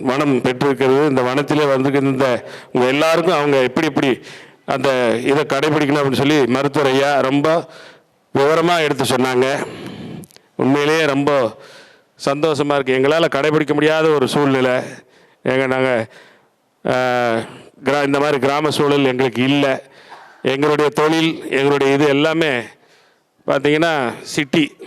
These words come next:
ஆ, இப்போ, இப்போ, இப்போ நெ-, நிறைய நாடுகளுக்கு போறோம். இப்போ வர பன்னெண்டாம் தேதி, ஆ,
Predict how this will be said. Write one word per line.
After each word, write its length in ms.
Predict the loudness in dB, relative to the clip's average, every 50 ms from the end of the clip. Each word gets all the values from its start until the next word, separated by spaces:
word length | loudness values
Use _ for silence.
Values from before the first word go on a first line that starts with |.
| -18 -18 -18 -18 -20 -20 -20 -20 -20 -20 _ _ _ _ _ _ _ _ _ _ _ _ _ _ _ _ _ _ _ _ -4
ஆ, 360 | -2 -2 0 0 0 0 2 2
இப்போ, 320 | 2 2 2 2 0 0
இப்போ, 220 | 0 0 0 0 0
இப்போ 280 | 0 0 0 -2 -2 -4 -8 -20 -20 -20 -20 _ -4
நெ-, 440 | -2 -2 -2 0 0 0 0 2 2
நிறைய 400 | 2 0 0 2 2 2 2 2
நாடுகளுக்கு 580 | 0 0 0 2 2 2 2 2 0 0 0 0
போறோம். 260 | 0 2 0 0 -2 -4 -8 -16 -18 -20 -20 -14 -6 -2
இப்போ 180 | 0 0 2
வர 80 | 2 0
பன்னெண்டாம் 360 | 0 0 0 2 2 2 2
தேதி, 460 | 2 2 4 4 4 4 2 2 0 -2 -8 -20 -20 -20 -20 -20 _ _ -4
ஆ, 60 | -2